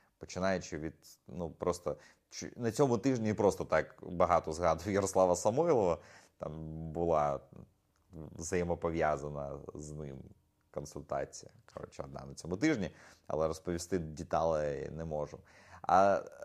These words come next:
але, ну, Ярослав Самойлов, там, Міла Лівчук, Марк Бартон,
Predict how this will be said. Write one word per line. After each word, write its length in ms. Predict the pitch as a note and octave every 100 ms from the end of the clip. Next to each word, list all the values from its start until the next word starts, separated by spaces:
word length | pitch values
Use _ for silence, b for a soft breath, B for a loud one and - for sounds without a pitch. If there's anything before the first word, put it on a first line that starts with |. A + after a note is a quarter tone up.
| -
але, 720 | - B2 C3+ D3 C#3 C3+ A#2+ - - E2
ну, 380 | F#2 B2 A2+ D#2 - _ _ _ -
Ярослав 460 | B2 B2+ C3 D#3+
Самойлов, 680 | D#3 C3 G#2 F#2+ F2+ E2 D#2
там, 220 | D#2 C2
Міла 280 | D2 F#2+ A2
Лівчук, 680 | G#2+ G2+ - F2+ E2+ D#2+ - _ _
Марк 520 | D#2+ E2 E2 F2+ A2
Бартон, 720 | F#2 F#2 F2 D#2+ - D#2 C#2+